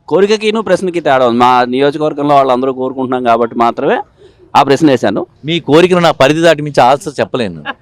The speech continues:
Speaker 2: <laughs> అందుకని నేను, నేను ఎప్పుడు కూడా నా పరిధిలో నేను బ్రతకాలి.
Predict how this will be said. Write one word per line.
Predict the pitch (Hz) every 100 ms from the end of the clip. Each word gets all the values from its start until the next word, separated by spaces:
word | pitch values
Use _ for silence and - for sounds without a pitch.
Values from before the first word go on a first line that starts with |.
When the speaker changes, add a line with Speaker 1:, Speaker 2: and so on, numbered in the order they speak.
| - - -
Speaker 2:
<laughs> | 233 139 139 135 127 127
అందుకని | 120 127 131 147
నేను, | 135 117 - - -
నేను | 117
ఎప్పుడు | 113 147
కూడా | 156 165
నా | 139
పరిధిలో | 113 110 139
నేను | 123
బ్రతకాలి. | 95 - 110 80